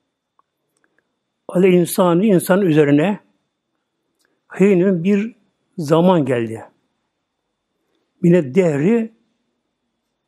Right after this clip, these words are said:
şeyin mezkûra. İnsan üzerine bir zaman geldi ki burada hîn,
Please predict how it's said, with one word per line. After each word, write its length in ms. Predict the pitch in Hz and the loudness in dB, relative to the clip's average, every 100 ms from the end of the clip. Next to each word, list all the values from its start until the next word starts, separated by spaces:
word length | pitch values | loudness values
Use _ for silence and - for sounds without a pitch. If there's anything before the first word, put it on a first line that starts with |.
| _ _ _ _ - | _ _ _ _ -14
şeyin 460 | - - 170 185 | -8 -2 2 4
mezkûra. 720 | 180 160 151 - 151 123 113 - - _ _ _ _ _ _ _ _ _ _ _ - _ _ - - _ _ _ | 6 4 2 -4 -6 -6 -8 -14 -18 _ _ _ _ _ _ _ _ _ _ _ -20 _ _ -20 -20 _ _ _
İnsan 360 | 190 165 254 214 | 2 4 4 4
üzerine 720 | 160 170 165 196 214 214 226 _ _ _ _ _ _ | 4 2 2 2 2 0 -6 _ _ _ _ _ _
bir 380 | 175 147 185 190 | -8 0 2 4
zaman 400 | 165 170 165 143 | 4 4 2 2
geldi 300 | 147 165 214 | 0 0 0
ki 340 | - 240 - _ _ _ _ _ _ _ _ _ 208 | 0 -2 -4 _ _ _ _ _ _ _ _ _ 2
burada 420 | 196 196 180 - - - | 2 4 2 0 -8 -2
hîn, 560 | 196 226 247 247 247 | 2 4 4 4 0